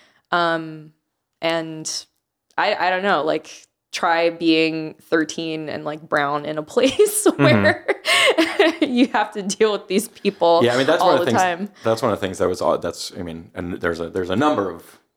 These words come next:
Speaker 3: irritating issues about the, you know, people discovering that Nazis are bad. But, um,
Speaker 1: <laughs>
Speaker 3: there's, uh, you know, also when, when there was that attack at,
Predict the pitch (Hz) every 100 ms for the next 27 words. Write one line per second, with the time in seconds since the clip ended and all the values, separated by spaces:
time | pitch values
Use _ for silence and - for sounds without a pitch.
0 | _ 98 95 90 87 82 85 - 82 85
1 | 80 80 - 80 95 _ _ _ _ -
2 | 82 - 90 82 82 - 82 85 80 82
3 | - 87 78 - 80 78 85 78 80 87
4 | 85 80 - - _ - 98 95 92 -
5 | 262 254 - - - - - - 98 101
6 | 98 92 92 92 - _ _ _ _ _
7 | _ _ _ - 107 92 92 95 101 120
8 | 95 90 92 92 90 92 90 90 90 87
9 | 90 87 85 92 87 - 90 87